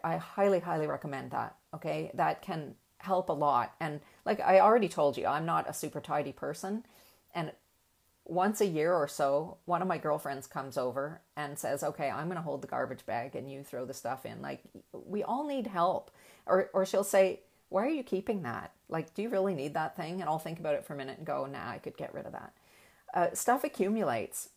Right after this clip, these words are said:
And for kids especially, it is very, very hard to clean up when there's, when they have too much stuff,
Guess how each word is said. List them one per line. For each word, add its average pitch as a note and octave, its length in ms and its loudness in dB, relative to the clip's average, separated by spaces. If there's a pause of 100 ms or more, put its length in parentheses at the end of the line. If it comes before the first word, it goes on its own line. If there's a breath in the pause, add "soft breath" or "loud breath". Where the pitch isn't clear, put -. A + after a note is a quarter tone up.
(200)
And E3+ 320 0
for - 180 -2
kids C4 400 2
especially, E3 640 -2
it F3 120 0
is F#3 120 -2
very, F3+ 460 0
very D3+ 300 -2
hard C3+ 240 -6
to D3+ 40 -12
clean C3+ 280 -12
up C3+ 160 -12
when C#3 160 -6
there's, C3 240 -12 (220)
when D#3 180 -6
they C#3 80 -8
have C#3 180 -12
too B2+ 140 -12
much B2 160 -12
stuff, - 340 -14